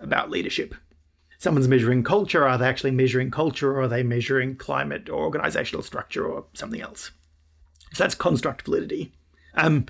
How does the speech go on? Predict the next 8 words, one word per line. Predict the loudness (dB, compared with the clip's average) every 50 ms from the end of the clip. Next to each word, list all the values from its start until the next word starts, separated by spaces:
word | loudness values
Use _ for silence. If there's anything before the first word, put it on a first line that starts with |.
| -6 0
that | 4 4 4 6
one's | 6 6 6 6 4 2 2
probably | 2 4 4 4 4 4 4 4 4
the | 4 2
hardest | -2 0 2 0 2 2 0 -2 0 2
one | 2 2 2 2 0 -2
for | -4 -2 2 2 4 4
non-academics | 4 4 4 4 2 2 2 0 0 0 0 -4 -6 _ _ -16 -12 -10 -10 -10 -12 -14 -16 -18